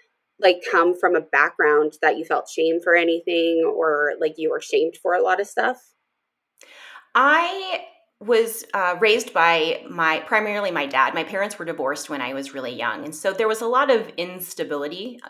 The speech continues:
Speaker 2: growing up for me. And I had a lot of shame around, um, honestly, my mom. My mom left when I was little and I didn't have a mom around. So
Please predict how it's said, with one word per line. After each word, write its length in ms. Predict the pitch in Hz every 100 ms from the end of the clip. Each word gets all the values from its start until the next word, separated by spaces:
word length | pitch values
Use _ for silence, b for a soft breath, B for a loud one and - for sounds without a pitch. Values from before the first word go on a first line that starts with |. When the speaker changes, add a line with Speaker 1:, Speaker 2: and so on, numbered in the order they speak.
| -
Speaker 2:
growing 340 | 165 151 143
up 260 | 151 - B B B -
for 180 | 208
me. 400 | 220 240 277 269 - 175
And 440 | 175 170 170 170 B B B -
I 600 | 180 180 180 180 185 - -
had 280 | 294 370
a 80 | 320
lot 240 | 175 156 151
of 80 |
shame 360 | - 151 143 151
around, 640 | 156 147 143 139 143 139 - 147
um, 420 | 143 143 143 151 B B -
honestly, 680 | 180 220 220 277 302 254 -
my 640 | 190 196 190 190 190 190 143
mom. 460 | 190 175 311 - 160
My 120 | 160
mom 260 | 170 160 165
left 280 | 156 156
when 100 | 170
I 80 | 151
was 220 | 147 151
little 360 | 143 139 190 - 160
and 340 | 151 147 151
I 80 | 160
didn't 200 | 180 165
have 160 | 170
a 40 | 170
mom 280 | 156 151 147
around. 440 | 135 127 127 160
So 400 | - 156 160 156